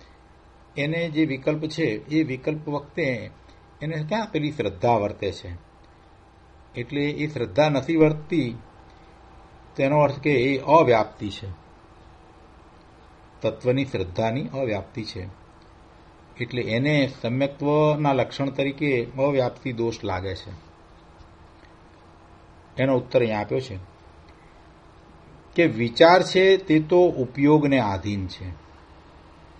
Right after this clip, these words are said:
જ્યાં ઉપયોગ જોડાય તેનો જ વિચાર થાય. શું કહે છે?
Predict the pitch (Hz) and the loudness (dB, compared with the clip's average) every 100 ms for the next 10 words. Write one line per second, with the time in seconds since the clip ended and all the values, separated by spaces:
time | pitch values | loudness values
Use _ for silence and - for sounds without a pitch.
0 | - - - - - - - - - - | -20 -20 -20 -20 -20 -20 -20 -20 -20 -20
1 | - 104 123 156 175 160 151 151 156 156 | -18 0 2 6 4 4 0 6 6 6
2 | 123 151 180 139 113 - - 127 143 170 | 6 8 10 8 6 0 2 4 6 4
3 | 117 110 113 110 104 - 95 82 - - | 0 -4 -2 -2 -4 -8 -14 -16 -20 -20
4 | - - - - - - - - - - | -20 -20 -20 -20 -20 -20 -20 -20 -20 -20
5 | - - - - - - - 120 110 - | -20 -20 -20 -20 -20 -20 -20 -20 -20 -10
6 | 151 151 117 110 120 | -6 -2 -2 -2 -4